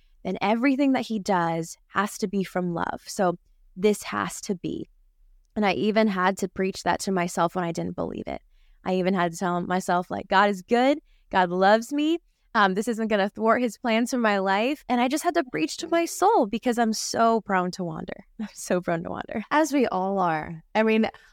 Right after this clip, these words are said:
Speaker 2: I love reading the Psalms 'cause when David's like, "Soul, I speak to you,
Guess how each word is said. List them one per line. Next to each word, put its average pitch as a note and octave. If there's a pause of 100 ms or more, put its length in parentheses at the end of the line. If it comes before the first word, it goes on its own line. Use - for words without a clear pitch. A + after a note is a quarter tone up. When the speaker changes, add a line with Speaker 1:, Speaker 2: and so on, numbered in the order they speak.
Speaker 2:
I C4+
love G3+
reading F#3
the D#3
Psalms F3
'cause -
when F#3+
David's F3+
like, F#3+
"Soul, A3
I G3+
speak -
to A#3
you, F3+